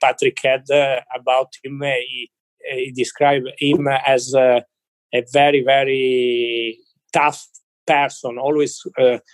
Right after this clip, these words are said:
committed and with not, uh, much, uh, talking. <laughs> He go, he wa-, he was always straight to, to what he had to do.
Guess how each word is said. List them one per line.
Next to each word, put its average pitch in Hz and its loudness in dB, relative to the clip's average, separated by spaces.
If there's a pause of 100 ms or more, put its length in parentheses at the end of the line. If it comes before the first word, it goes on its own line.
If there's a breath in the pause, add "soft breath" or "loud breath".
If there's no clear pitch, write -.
(140)
committed 165 2
and 143 4
with 127 4
not, 139 2
uh, 127 4
much, 135 -2
uh, 131 4 (120)
talking. 131 2 (120)
<laughs> - -14
He 160 2
go, 156 2
he 156 6
wa-, 139 2
he 143 4
was 131 2
always 139 4 (600)
straight 151 2
to, 127 4
to 127 4
what 127 2
he 127 4
had 123 2
to 127 0
do. 120 4